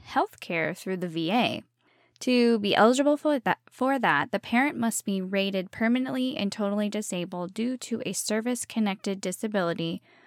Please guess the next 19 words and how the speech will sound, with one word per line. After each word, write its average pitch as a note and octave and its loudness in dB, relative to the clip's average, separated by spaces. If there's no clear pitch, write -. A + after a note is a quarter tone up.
or A3 8
have B3 4
died G#3 4
as G3+ -2
a - 0
result G#3 0
of G3 -2
a F#3 -4
service-connected G3+ -2
disability F3+ -6
or G3+ 2
after F#3+ -2
being F#3+ -4
ruled F3 -2
permanently, A3 2
permanently G#3+ -2
and F#3+ -4
totally F#3 -2
disabled. D#3+ -8